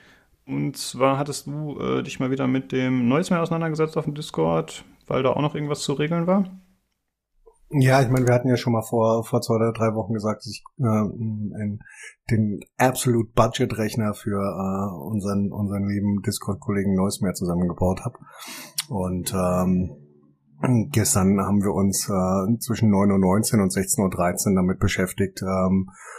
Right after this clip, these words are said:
Speaker 2: warum, äh, das zweite, ähm, ihm geschenkte,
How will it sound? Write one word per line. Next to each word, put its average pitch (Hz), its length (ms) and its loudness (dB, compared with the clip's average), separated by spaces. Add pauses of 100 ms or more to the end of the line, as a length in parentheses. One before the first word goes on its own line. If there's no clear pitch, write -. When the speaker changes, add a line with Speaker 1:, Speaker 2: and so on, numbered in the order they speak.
(220)
Speaker 2:
warum, 101 600 4
äh, 98 160 -2
das - 380 0
zweite, 95 760 0 (140)
ähm, 95 680 0
ihm 107 400 2
geschenkte, 101 800 0